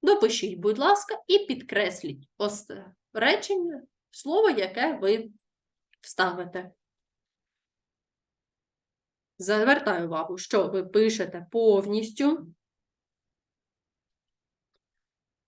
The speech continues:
дописуєте останнє слово, яке пропущене, і підкреслюєте його.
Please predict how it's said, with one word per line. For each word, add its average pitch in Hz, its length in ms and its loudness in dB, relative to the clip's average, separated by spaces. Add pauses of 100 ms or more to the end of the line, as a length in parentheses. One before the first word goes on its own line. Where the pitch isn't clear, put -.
дописуєте 220 720 2
останнє 190 460 0
слово, 180 340 -2
яке 180 260 0
пропущене, 202 920 0
і 359 240 6
підкреслюєте 220 1000 0
його. 175 460 -2